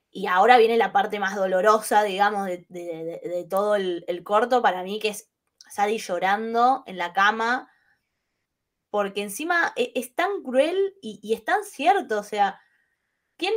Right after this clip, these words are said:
no lloró así en la cama por alguien que no te merecía? Y, y, y aunque vos sepas que no te merecía, y aunque entiendas todo eso, no podés evitar seguir llorando. Y,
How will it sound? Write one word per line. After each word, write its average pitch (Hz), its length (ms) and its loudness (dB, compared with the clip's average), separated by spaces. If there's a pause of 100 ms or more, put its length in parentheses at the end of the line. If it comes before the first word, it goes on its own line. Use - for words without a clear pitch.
no 453 120 6
lloró 330 400 4
así 311 320 0
en 311 180 -2
la 220 140 -2
cama 330 300 2
por 226 140 2
alguien 294 300 0
que 214 100 -4
no 247 180 -4
te 339 100 -4
merecía? 240 800 -2 (640)
Y, 226 220 -12
y, 226 440 -8
y 240 60 2
aunque 233 240 4
vos 370 160 4
sepas 254 440 2
que 202 120 -10
no 240 120 0
te 277 100 -4
merecía, 220 640 0
y 196 80 -6
aunque 180 180 -8
entiendas 277 360 -6
todo 302 180 0
eso, 247 280 2
no 277 220 -2
podés 320 340 -2 (160)
evitar 233 520 0
seguir 247 340 -6
llorando. 214 720 -2 (580)
Y, 175 500 -14